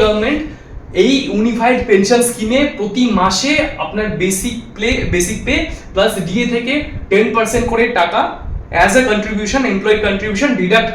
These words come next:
করে নেবে। তারপর আপনি একদম রিটায়ার-, রিটায়ারমেন্টের পরে পাচ্ছেন মাসে একষট্টি হাজার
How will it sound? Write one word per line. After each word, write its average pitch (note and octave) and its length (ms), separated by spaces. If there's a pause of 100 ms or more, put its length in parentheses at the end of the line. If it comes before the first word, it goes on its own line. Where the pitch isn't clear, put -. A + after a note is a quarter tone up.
করে F#3 140 (100)
নেবে। F3+ 180 (540)
তারপর A3+ 520
আপনি A3+ 320 (1040)
একদম G#3+ 280
রিটায়ার-, G#3 440
রিটায়ারমেন্টের G#3 500
পরে G#3+ 140 (140)
পাচ্ছেন F3+ 340 (140)
মাসে F3+ 240 (100)
একষট্টি A3 380
হাজার A3 200